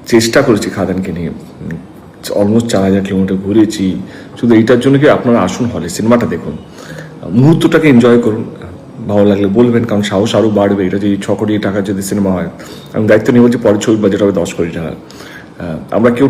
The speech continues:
টাকা বাড়িতে নিয়ে যাবো না, যা টাকা আসবে সেটার সঙ্গে আরও টাকা দিয়ে আমরা ছবিটা আরও বড় করবো পরের ছবিটা,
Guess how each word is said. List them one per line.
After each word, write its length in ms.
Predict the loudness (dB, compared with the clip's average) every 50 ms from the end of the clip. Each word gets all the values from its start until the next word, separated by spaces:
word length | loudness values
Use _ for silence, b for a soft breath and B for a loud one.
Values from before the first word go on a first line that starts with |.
| 4 2
টাকা 180 | 2 4 2
বাড়িতে 320 | 2 4 2 2 2 2 0
নিয়ে 140 | 2 2 0
যাবো 180 | 0 -2 -6
না, 60 | -6
যা 160 | -4 -2 -2 -2
টাকা 280 | -2 -2 -2 0 0
আসবে 200 | -2 -2 -2 -4 -4 -4
সেটার 180 | -2 -2 -2
সঙ্গে 200 | -4 -4 -2 -2
আরও 160 | -2 -2 -2 0
টাকা 240 | -2 -2 -2 -2
দিয়ে 220 | -4 -2 0 0 2
আমরা 180 | 2 0 -2
ছবিটা 280 | -4 -4 -4 -2 -2 -2
আরও 260 | -2 -2 0 0 0
বড় 220 | 0 0 0 0 0
করবো 380 | -2 -2 -4 -4 -4 -4 -6 -8 -8 -4
পরের 180 | -4 -4 -4 -6 -8
ছবিটা, 280 | -10 -10 -10 -10 -12